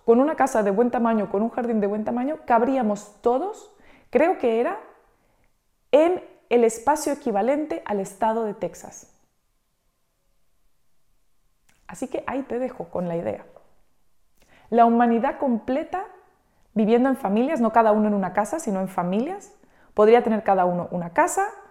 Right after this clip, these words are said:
con su jardín cultivable y caber todos en el estado de Texas. Así que creo que espacio nos sobra y recursos también nos sobran si los utilizáramos como los tenemos que usar.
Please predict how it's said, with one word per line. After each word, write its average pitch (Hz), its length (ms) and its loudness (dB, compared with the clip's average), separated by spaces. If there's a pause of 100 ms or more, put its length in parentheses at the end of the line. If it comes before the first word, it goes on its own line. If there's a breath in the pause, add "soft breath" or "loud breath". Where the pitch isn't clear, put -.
(240)
con 233 140 -2
su 226 120 -4
jardín 208 340 0
cultivable 254 680 0 (460)
y 214 120 -4
caber 214 400 0
todos 226 420 0
en 190 100 -8
el 170 120 -6
estado 180 520 -4
de 180 100 -12
Texas. - 500 -18 (680)
Así - 220 -10
que 208 160 -12
creo 247 380 -4
que 180 120 -8
espacio 233 640 -6 (1160)
nos 170 200 -10
sobra - 380 -12 (840)
y 180 140 -6
recursos 214 720 -10 (140)
también 175 360 -4
nos 226 120 -2
sobran - 420 -8 (600 soft breath)
si 269 420 0
los 214 220 -6
utilizáramos 220 760 -6
como 202 240 -4
los 190 140 -12
tenemos 170 460 -8
que - 320 -14
usar. - 480 -4